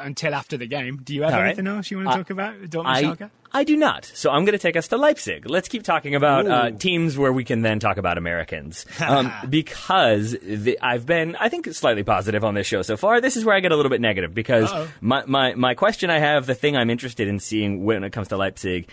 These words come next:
Speaker 2: is how much they're going to suffer because of this two-month break. And I think there are a lot of teams that maybe will benefit 'cause they get players back and they kind of have different options.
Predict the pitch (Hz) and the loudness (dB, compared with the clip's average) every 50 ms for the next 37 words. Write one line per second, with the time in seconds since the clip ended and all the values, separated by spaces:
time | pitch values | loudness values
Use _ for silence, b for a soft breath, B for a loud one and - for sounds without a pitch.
0 | B B B _ - 139 147 165 170 170 165 160 - _ _ - - - 156 160 | B B B _ -2 0 2 2 2 2 0 -2 -8 _ _ -14 -8 -4 -2 -2
1 | 156 147 139 139 131 - - - - - 98 101 95 117 117 120 107 117 113 113 | -2 0 0 0 0 -2 -4 -10 -10 -10 -8 -2 2 2 4 4 2 2 0 0
2 | 110 - 101 - - 120 107 - - 104 95 82 85 98 87 - - - - 120 | -4 -6 -8 -2 0 0 0 0 0 -2 -2 -2 -6 -12 -12 -12 -12 -4 0 0
3 | 110 101 104 95 87 95 92 87 - - - - - - 110 98 92 87 87 82 | 0 0 -2 -4 -4 -4 -4 -4 -6 -8 -12 -10 -6 -6 -4 -4 -4 -6 -8 -10
4 | 104 101 95 98 80 - - - - 82 80 85 135 147 143 139 113 113 120 127 | -12 -8 -6 -6 -6 -6 -10 -12 -10 -10 -8 -8 -8 -6 -2 0 0 2 2 2
5 | 151 156 143 - 160 143 135 127 113 120 - 110 113 110 104 107 104 101 101 110 | 0 0 -2 -2 -2 -2 -2 -2 -2 -2 -2 -2 0 0 2 0 0 0 0 -2
6 | 123 - 160 156 - 117 98 95 98 85 92 80 - - 95 85 82 82 82 107 | -2 -2 -4 -6 -6 -8 -6 -6 -6 -4 -6 -8 -6 -8 -8 -6 -6 -8 -4 -2
7 | 123 135 135 127 - - 87 87 87 82 - - 90 85 80 - 90 85 87 87 | 0 0 0 0 -2 -6 -6 -6 -6 -6 -6 -6 -8 -6 -6 -6 -6 -6 -6 -8
8 | - 87 87 101 127 127 - - 151 147 156 147 - | -8 -4 -2 -2 -2 -2 -2 -2 -2 -2 -4 -6 -10